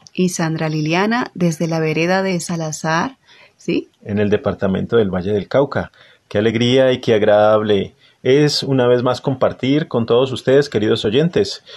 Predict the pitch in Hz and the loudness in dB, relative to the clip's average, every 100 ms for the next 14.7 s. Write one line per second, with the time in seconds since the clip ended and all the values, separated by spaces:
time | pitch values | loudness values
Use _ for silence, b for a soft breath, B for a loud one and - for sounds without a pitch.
0 | B B B 123 120 120 117 113 117 117 | B B B 0 4 4 4 4 2 2
1 | 151 135 120 117 131 127 113 98 90 104 | 2 2 0 0 0 2 2 2 2 4
2 | 135 127 127 120 104 - 107 - 110 101 | 4 2 -2 0 0 0 -2 -2 -2 -2
3 | 95 95 - - 104 104 104 95 - B | -4 -6 -6 -4 0 0 -2 -6 -12 B
4 | B B - 123 131 127 139 139 151 165 | B B 0 2 2 0 2 0 2 2
5 | 160 123 127 143 120 113 123 143 147 - | 4 4 6 6 6 6 6 4 2 -2
6 | 113 104 104 98 117 120 117 - 143 139 | -2 0 -2 -2 -2 -2 -4 -4 -2 2
7 | 123 117 101 90 - b b b b b | 2 2 0 -4 -10 b b b b b
8 | 117 127 135 151 160 165 160 156 - _ | 0 4 6 6 4 4 4 2 -2 _
9 | _ 131 127 131 135 131 131 117 120 110 | _ 0 2 2 2 0 -2 0 0 2
10 | 107 120 127 139 139 123 113 98 - 151 | 2 2 2 2 2 0 0 -2 0 0
11 | 160 160 147 - 135 135 139 139 - 139 | 2 2 2 0 -2 0 0 -2 -2 0
12 | 135 135 110 - 110 120 120 - 104 95 | 0 2 0 2 0 0 -4 -2 -2 0
13 | 127 120 107 101 104 98 - 92 101 - | 2 0 0 0 0 -2 -4 -4 -4 -8
14 | 95 - 90 90 - 107 104 | -12 -8 -8 -6 -4 -4 -4